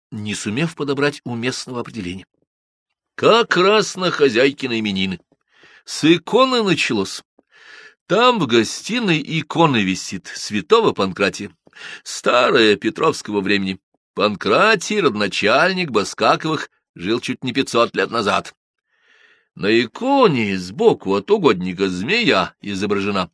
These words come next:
большая, в светоносном венце. Это просто удивительно, как мало наши русские аристократы интересуются историей собственного рода»,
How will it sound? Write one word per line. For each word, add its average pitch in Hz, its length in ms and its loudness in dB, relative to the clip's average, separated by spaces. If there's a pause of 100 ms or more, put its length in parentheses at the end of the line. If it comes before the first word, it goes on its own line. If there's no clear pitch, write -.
большая, 151 880 2 (120)
в - 60 -20
светоносном 123 720 -2
венце. 104 420 -2 (880)
Это 170 220 -2
просто 165 420 -2
удивительно, 110 760 -2
как 233 520 2
мало 214 480 0
наши 202 420 -4
русские 208 440 -2
аристократы 202 640 -4 (240)
интересуются 185 840 -2 (140)
историей 170 560 2
собственного 135 680 2
рода», 95 280 2